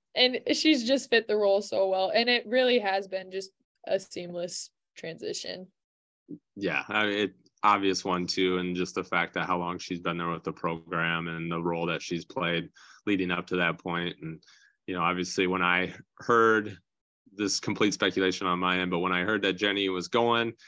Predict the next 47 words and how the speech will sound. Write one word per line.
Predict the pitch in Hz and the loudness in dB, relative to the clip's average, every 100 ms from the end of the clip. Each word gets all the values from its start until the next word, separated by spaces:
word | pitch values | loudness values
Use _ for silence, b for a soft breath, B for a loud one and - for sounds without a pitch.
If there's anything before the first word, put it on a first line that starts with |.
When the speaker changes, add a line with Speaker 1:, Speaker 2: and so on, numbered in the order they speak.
| b - | b -4
Speaker 2:
and | 92 | 2
Allison | 95 95 - 90 | 2 0 -4 -2
wasn't, | 92 101 104 104 82 | 0 2 2 -2 -2
I | 87 | -4
was | 82 | -2
like, | 82 80 90 | -2 -2 -2
"Okay, | 90 82 80 | -2 0 -2
well, | 80 85 85 82 - | 0 0 0 -2 -4
it | 90 - - | -8 -8 -4
feels | 107 98 | 0 2
like | 90 85 | 2 0
this | 90 95 | -2 -2
is | 90 | -2
Speaker 1:
Yeah. | |
Speaker 2:
now | 85 85 78 | 0 2 2
Allison's, | 80 82 82 - 85 85 - - | 2 2 0 -2 -4 -4 -8 -8
Speaker 1:
<laughs> | |
Speaker 2:
um, | 82 85 85 82 85 B B - | -4 0 0 0 -6 B B -4
position | 98 92 90 - 90 | 0 2 2 0 0
to | 82 | 0
have," | 82 85 85 | 2 2 0
you | 85 | -2
know, | 82 82 | -4 -4
'cause | 90 87 | -2 0
Allison | 82 85 87 | 0 -2 -4
very | 82 | -4
well | 80 82 82 | -2 -4 -6
could | - 87 | -8 -8
have, | 82 _ | -8 _
could | - 92 | -6 -6
have | 85 | -2
gone | 85 85 | -2 -2
with | 82 | -4
Jenny, | - 80 85 82 | -6 -4 -4 -2
like | 82 - - | -4 -4 -4
I | 85 | -4
would | 85 | -2
have | 87 85 | -2 -2
assumed, | 85 - 90 90 90 | -4 -4 -4 -4 -2
but, | 87 82 - | 0 0 0
uh, | 80 82 80 B B _ | 2 2 0 B B _
it, | 110 113 | 4 6
it | |
was | 113 110 | 6 4
a | |
good | 101 110 - | 4 2 2
fit. | 113 110 - | 2 2 0